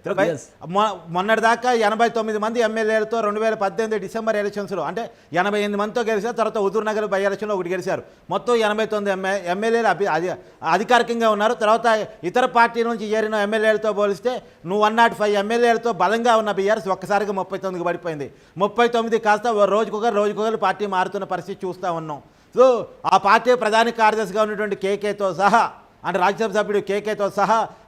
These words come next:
Speaker 2: పార్టీ మాటను చూసాం. ఆ పార్టీ నుంచి ఎంపీ టికెట్ ఇచ్చినా సరే,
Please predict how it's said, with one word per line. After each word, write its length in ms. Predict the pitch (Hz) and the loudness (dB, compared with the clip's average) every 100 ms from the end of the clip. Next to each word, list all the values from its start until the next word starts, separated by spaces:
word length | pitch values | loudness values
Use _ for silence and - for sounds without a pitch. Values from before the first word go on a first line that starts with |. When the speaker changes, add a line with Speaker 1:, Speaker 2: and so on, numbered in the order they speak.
| - | 2
Speaker 2:
పార్టీ 260 | 196 226 | 2 2
మాటను 280 | 226 208 180 | 2 2 0
చూసాం. 280 | 202 185 185 - - | -4 -4 -6 -12 -4
ఆ 180 | 151 214 | 4 6
పార్టీ 320 | 214 202 214 | 6 4 2
నుంచి 200 | 247 240 | 0 0
ఎంపీ 260 | 202 202 240 | 0 0 -2
టికెట్ 360 | 240 233 233 208 | -2 -2 -2 -2
ఇచ్చినా 220 | 214 220 | -2 0
సరే, 280 | 196 190 | 0 0